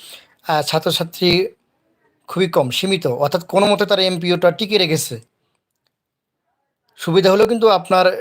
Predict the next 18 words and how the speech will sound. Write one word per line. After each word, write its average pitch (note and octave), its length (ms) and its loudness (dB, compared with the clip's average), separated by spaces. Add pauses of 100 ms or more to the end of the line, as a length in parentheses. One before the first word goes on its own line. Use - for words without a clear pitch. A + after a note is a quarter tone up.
(360)
মনের E3+ 300 4
মধ্যে E3+ 220 2
সেই F3 200 0
জায়গায় E3 240 4
এক C#3 100 -6
ধরনের, D#3+ 300 2 (580)
আহ, D3+ 280 4
খুঁতখুঁতি E3+ 460 -8
থেকে F3 280 0
যাবে D3 220 0
যে D3 100 0
আসলে, D3+ 400 0 (460)
আহ, C#3+ 400 -8
আমি D3+ 180 -8
ভালো D3 260 -2
ছেড়ে D3 340 -2
এটাতে C#3+ 220 -2
আসলাম, C#3 360 -2